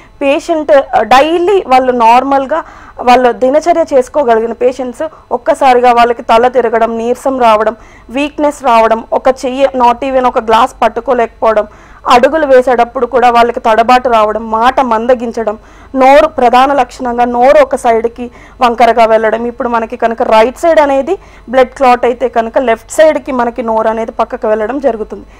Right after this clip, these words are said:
ఇలాంటి కండిషన్లో మనం హాస్పిటల్కి వేల సంఖ్యలో పేషెంట్స్, you know, even బెడ్ రిడెన్ పేషెంట్స్ కావచ్చు, వీల్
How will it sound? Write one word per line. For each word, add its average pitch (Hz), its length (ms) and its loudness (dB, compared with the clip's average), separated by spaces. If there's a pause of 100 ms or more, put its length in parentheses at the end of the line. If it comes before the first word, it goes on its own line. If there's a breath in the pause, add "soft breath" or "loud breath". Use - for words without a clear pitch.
(240 soft breath)
ఇలాంటి 330 320 2
కండిషన్లో 262 640 -2
మనం 233 280 0
హాస్పిటల్కి 254 560 -4
వేల 247 300 2
సంఖ్యలో 254 400 -2
పేషెంట్స్, 240 500 -6 (640 loud breath)
you 269 120 0
know, 254 260 0
even 294 200 0
బెడ్ 226 300 0
రిడెన్ 320 260 0
పేషెంట్స్ 269 380 -2
కావచ్చు, 220 520 -2
వీల్ 240 360 -6